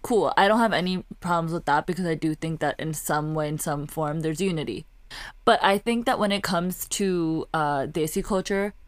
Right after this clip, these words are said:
we are so quick to be like, "Oh, like,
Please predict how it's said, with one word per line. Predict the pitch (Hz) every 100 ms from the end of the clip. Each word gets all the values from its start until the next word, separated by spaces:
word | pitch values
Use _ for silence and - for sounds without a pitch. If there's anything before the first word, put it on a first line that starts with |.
| - -
we | 160 190 180 175 170
are | - 175
so | 175 185
quick | 175 202 -
to | -
be | 175 170
like, | 165 151 151 - - - - - -
"Oh, | 202 196 185
like, | 175 165 151 -